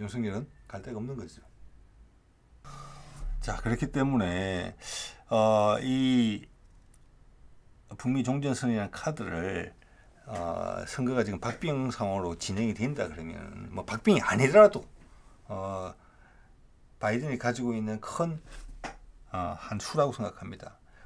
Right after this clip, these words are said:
왜냐? 지금 흐름으로 봐서 언젠가는 북한과 관계 개선이 돼야 돼요. 뭐 이란하고도 계속 관계 개선을 하려고도 하다가 안 되려고도 하다가 왔다 갔다 하잖아요. 그래서 네오콘이 지금 일선에서 물러난 것으로 보인단 말이에요.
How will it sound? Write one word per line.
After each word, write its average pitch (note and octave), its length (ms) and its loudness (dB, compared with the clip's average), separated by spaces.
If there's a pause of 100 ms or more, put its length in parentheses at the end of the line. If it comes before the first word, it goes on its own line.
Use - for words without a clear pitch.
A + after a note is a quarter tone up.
왜냐? G2+ 580 2
지금 C#3+ 220 -2
흐름으로 E3 440 0
봐서 F#2 1120 -2 (100)
언젠가는 F3+ 680 4 (100)
북한과 B2 540 0
관계 A#2 260 -4
개선이 G2 320 -8
돼야 C3+ 240 2
돼요. F#2 280 -10
뭐 B2+ 100 -8
이란하고도 C#3+ 580 2
계속 B2+ 160 -8
관계 C3 260 -4
개선을 A#2+ 400 -4 (320)
하려고도 D3+ 540 -4
하다가 C3+ 480 -6 (140)
안 G#2+ 120 -6
되려고도 A#2+ 380 -4
하다가 A2+ 240 -8
왔다 G2 200 -10
갔다 A2+ 240 -6
하잖아요. B2 460 -4
그래서 A#2+ 200 -10
네오콘이 A2+ 420 2
지금 G#2+ 360 -4
일선에서 B2+ 300 -4
물러난 C#3 380 2
것으로 A#2 240 -2
보인단 E2+ 400 -8
말이에요. - 640 -10